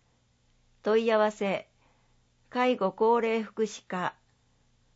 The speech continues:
電話二六三九三九、ファックス二六三九五零。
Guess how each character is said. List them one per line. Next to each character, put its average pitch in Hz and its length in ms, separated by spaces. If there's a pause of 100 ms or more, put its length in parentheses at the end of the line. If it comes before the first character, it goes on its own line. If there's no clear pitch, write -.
(260)
電 208 320
話 190 300 (440)
二 254 220
六 233 500 (100)
三 240 340
九 240 260
三 196 300
九、 165 420 (640)
フ 240 100
ァ 254 40
ッ 254 40 (120)
ク 202 100
ス 156 380 (320)
二 240 280
六 226 540
三 240 340
九 240 300
五 185 300
零。 165 400